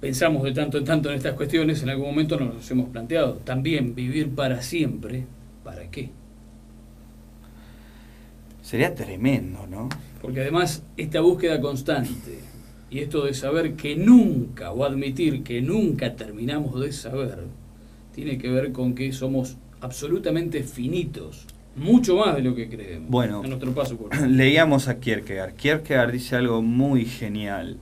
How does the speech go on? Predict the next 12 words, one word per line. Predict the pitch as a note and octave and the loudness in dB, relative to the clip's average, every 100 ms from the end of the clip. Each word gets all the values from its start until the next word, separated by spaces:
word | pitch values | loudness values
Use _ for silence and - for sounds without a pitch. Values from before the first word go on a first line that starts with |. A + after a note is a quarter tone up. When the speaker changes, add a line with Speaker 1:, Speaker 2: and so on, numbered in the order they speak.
| - - - - - - - | -18 -20 -20 -20 -20 -20 -20
Speaker 2:
que | - A2+ A#2+ | -4 2 4
es | A2+ - - - - - - - | 2 0 -12 -18 -20 -20 -20 -20
que | - A#2 A2+ A2+ - | -8 -2 -2 -2 -4
el, | A2+ A2 G#2+ F2+ D2+ - - - - - - | -4 -4 -6 -10 -12 -18 -20 -20 -20 -20 -8
el | A#2 B2+ | -2 2
hombre, | C#3+ C3+ A2 G#2+ A2+ A#2 | 4 4 2 0 -2 -4
la | F#2 | -6
persona, | G2 G#2+ - B2+ A#2+ G#2 G#2 A2 - - - - - | -10 -12 -4 -2 -2 -2 -6 -8 -14 -20 -20 -20 -12
el | A2+ | -8
singular, | A2 D3 D3+ B2+ B2+ A#2+ G2+ | -6 0 2 6 8 6 4
dice | G2+ - G2+ | -4 -6 -6
él, | G2 | -6